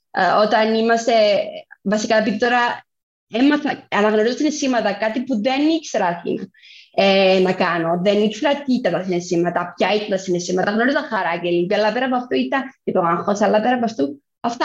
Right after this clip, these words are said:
ήταν τα τρία για μένα. Δεν, δεν ήξερα κάτι άλλο.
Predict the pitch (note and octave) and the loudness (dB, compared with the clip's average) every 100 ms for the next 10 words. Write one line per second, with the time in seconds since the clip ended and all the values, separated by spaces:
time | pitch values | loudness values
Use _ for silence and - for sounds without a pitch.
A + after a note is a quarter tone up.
0 | C4+ G#3 E3 F#3 A#3 G#3 D#3 C#3 - F#3 | -2 -2 -2 0 0 0 -2 -4 -2 0
1 | G3 F#3+ F3+ F3+ F3+ G#3 F3+ C#3+ C#3 - | 2 4 2 2 -2 0 0 0 -4 -6
2 | - - - D3 - | -6 -6 -4 -4 -2